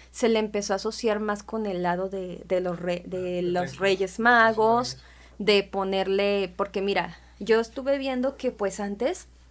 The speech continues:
Speaker 1: esto tenía que ver con la Saturnalia, las fiestas de Saturno
Speaker 2: Ujú.
Speaker 1: que se celebraban en la antigua Roma, y
Speaker 2: Ok.
Speaker 1: se les pon-, y, eh, era un juego, haz de cuenta que, eh, al, todos los esclavos, porque era como que el día del esclavo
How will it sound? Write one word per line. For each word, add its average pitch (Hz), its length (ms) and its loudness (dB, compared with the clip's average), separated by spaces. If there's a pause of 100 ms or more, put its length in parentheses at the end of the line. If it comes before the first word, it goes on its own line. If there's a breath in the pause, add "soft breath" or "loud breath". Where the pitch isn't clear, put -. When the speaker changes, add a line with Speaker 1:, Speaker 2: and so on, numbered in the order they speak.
(360 loud breath)
Speaker 1:
esto 254 340 0
tenía 240 300 -2
que 247 120 -2
ver 233 180 -2
con 247 200 -2
la 220 120 0
Saturnalia, 214 680 -2 (160)
las 226 200 -6
fiestas 226 320 -6
de 254 80 -6
Saturno 226 600 -4 (120)
Speaker 2:
Ujú. 135 180 -16
Speaker 1:
que 214 100 2
se 214 220 -4
celebraban 202 680 -2
en 208 120 -4
la 190 60 -6
antigua 180 420 -8
Roma, 202 400 -4 (140)
y 214 100 -4
Speaker 2:
Ok. - 20 -4
Speaker 1:
se 208 160 -2
les 196 200 -2
pon-, 202 360 -6
y, 214 180 0
eh, 208 220 2
era 233 200 4
un 269 80 0
juego, 240 320 0
haz 202 100 -4
de 220 80 -8
cuenta 226 320 -6
que, 226 300 -4 (1000 loud breath)
eh, 202 800 2 (240)
al, 208 260 6
todos 285 240 2
los 311 160 -4
esclavos, 226 640 0
porque 220 360 -4
era 240 200 0
como 262 320 -4
que 226 100 -4
el 202 120 -2
día 202 160 -2
del 214 160 -2
esclavo 185 500 -6